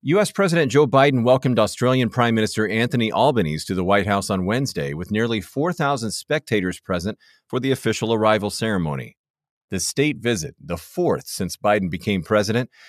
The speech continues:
involved a pavilion dinner on the south lawn of the White House, as well as a press conference in the Rose Garden. According to the two leaders, Washington and Canberra are seeking to build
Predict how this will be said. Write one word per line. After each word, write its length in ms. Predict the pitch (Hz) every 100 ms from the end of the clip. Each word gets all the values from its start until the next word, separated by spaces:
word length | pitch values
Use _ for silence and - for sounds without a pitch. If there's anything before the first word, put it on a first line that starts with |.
| _
involved 540 | 117 107 120 135 120 107
a 60 |
pavilion 580 | - 98 107 143 151 107
dinner 300 | 123 135 131
on 80 | 104
the 80 | 82
south 420 | - 110 123 113
lawn 240 | 101 110
of 60 | 107
the 80 | 104
White 240 | 107 92
House, 400 | 73 62 - -
as 180 | 69 -
well 220 | 85 85
as 100 | 80
a 60 | 69
press 340 | - 117 -
conference 480 | - 69 82 95 98
in 60 |
the 100 | 101
Rose 260 | 101 107 95
Garden. 440 | 80 69 60 60 _ _ _ _ _ -
According 380 | - 160 180 156
to 120 | 151
the 80 | 123
two 200 | - 139
leaders, 480 | 120 139 71 - 95
Washington 680 | 110 127 131 135 143 131 -
and 280 | 110 120 107
Canberra 580 | 110 92 110 123 104 80
are 160 | 82
seeking 420 | 82 - 123 156 131
to 60 |
build 340 | 82 110 107